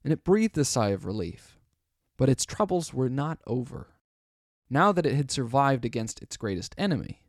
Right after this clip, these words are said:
it would now have to survive its struggle against its friends. Now remember, in the dark times before his death, Dawit the second had made some concessions to the Portuguese,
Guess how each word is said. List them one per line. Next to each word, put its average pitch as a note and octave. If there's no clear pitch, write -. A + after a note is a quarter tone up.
it C3
would A#2+
now C3+
have B2+
to A2+
survive G#2
its -
struggle F#2+
against -
its -
friends. -
Now D#3+
remember, G3+
in D#3
the C#3
dark E3
times B2+
before B2
his A2
death, -
Dawit F#3
the B2+
second A#2
had B2
made D#3+
some C#3
concessions B2
to G2+
the -
Portuguese, -